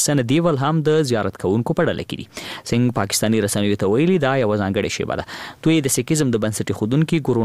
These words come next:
نانک د زیږېدو په پنځه سوه پنځوسمه کلیزې په مناسبت جوړ شویو مراسمو کې د ګډون په موخه د پنجاب ایالت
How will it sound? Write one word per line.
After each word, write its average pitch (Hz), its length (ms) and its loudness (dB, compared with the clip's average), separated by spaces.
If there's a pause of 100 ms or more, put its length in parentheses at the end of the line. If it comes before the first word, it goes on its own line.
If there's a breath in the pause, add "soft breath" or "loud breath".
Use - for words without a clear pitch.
نانک 139 320 0
د 110 120 0
زیږېدو 110 280 2 (160)
په 135 300 2
پنځه 110 320 0
سوه 113 240 2 (180)
پنځوسمه 110 480 2
کلیزې 120 320 0
په 110 80 4
مناسبت 120 480 0
جوړ 110 240 2
شویو 175 300 2
مراسمو 147 380 2
کې 135 120 0
د 107 80 0
ګډون 107 240 0
په 127 140 2
موخه 175 180 0 (380 loud breath)
د 123 100 0
پنجاب 170 560 2
ایالت 120 400 -2